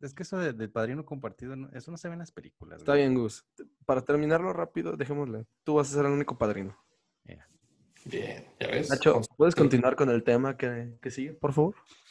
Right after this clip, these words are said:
Speaker 1: Tengo que avisar que no tengo dinero.
Speaker 2: No importa.
Speaker 3: ¿Que no tienes dinero? ¿Qué? A ver, espera, antes, antes que, ¿el padrino qué tiene que pagar o qué hace, güey?
Speaker 2: Ah, no
Speaker 1: Pues,
Speaker 2: tengo
Speaker 1: a
Speaker 2: idea, yo
Speaker 1: veces,
Speaker 2: solo quiero
Speaker 1: a
Speaker 2: que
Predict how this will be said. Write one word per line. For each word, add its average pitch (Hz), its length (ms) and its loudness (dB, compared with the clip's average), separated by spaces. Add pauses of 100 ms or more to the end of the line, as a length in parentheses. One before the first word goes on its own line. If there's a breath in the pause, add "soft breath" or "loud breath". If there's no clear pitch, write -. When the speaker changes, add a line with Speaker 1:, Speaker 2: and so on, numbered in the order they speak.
(160)
Speaker 1:
Tengo 113 120 -14
que 135 100 -12
avisar 101 260 -8
que - 100 -12
no 95 100 -10
tengo 101 240 -12
dinero. 80 220 -16 (1000)
Speaker 2:
No 127 80 -4
importa. 123 420 -4 (320)
Speaker 3:
¿Que - 100 0
no 117 100 -4
tienes 123 220 -2
dinero? 117 180 -4 (320)
¿Qué? 127 280 2
A - 80 2
ver, 127 120 6
espera, - 340 0 (100)
antes, - 240 -6
antes 123 240 2
que, - 440 -2
¿el 120 120 -4
padrino 127 300 4
qué 131 120 0
tiene 135 180 2
que 135 100 -4
pagar 117 300 -4
o 120 120 -4
qué 135 120 -6
hace, 113 240 -4
güey? 113 240 -8
Speaker 2:
Ah, 139 140 2
no 165 120 2
Speaker 1:
Pues, 185 160 -2
Speaker 2:
tengo 190 180 4
Speaker 1:
a 185 60 8
Speaker 2:
idea, 175 160 8
yo 147 60 6
Speaker 1:
veces, 147 100 6
Speaker 2:
solo 175 180 4
quiero 95 180 4
Speaker 1:
a - 20 2
Speaker 2:
que 101 60 2